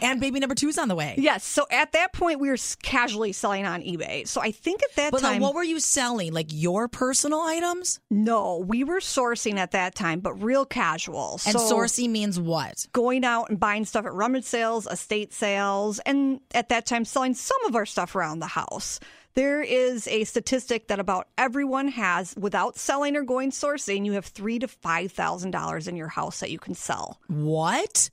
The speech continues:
Speaker 1: Yes.
Speaker 2: Where?
Speaker 1: <laughs> The stuff you don't use, old clothing, brands.
Speaker 2: Well, kind of like the two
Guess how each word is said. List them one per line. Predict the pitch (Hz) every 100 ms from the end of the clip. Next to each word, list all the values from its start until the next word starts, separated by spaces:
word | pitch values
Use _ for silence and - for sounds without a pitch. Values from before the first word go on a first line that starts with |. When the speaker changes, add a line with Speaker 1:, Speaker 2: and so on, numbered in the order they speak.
| _
Speaker 1:
Yes. | - 185 - - - - 180
Speaker 2:
Where? | 180 208 302 554 453 175 147 143 - -
Speaker 1:
<laughs> | 320 - 659 - 554 - - -
The | 254
stuff | - 294 311
you |
don't | 311 302 269
use, | 277 311 370 415 - - - -
old | - 233 220
clothing, | - 262 302 302 320 311 320
brands. | 220 214 220 247 262 269 277 285 - -
Speaker 2:
Well, | 254 277
kind | 262 294
of | 320
like | 294 233
the | 240
two | - 262 262 254 247 233